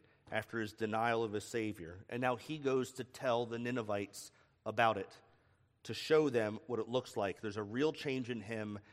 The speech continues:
and the Ninevites respond with a real change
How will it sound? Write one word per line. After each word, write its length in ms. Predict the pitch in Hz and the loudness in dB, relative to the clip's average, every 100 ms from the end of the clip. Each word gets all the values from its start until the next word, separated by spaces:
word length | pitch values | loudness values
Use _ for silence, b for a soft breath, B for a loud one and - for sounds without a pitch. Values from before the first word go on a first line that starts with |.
| B | B
and 140 | 117 110 | -4 -2
the 80 | |
Ninevites 520 | 104 123 131 123 113 - | 0 0 2 2 2 -4
respond 680 | 107 - - 117 113 113 107 B B | -6 -6 -2 2 4 2 -2 B B
with 160 | 117 | 0
a 60 | 113 | 0
real 260 | 101 110 107 | 2 0 0
change 560 | - 120 104 101 95 | 0 0 0 -2 -6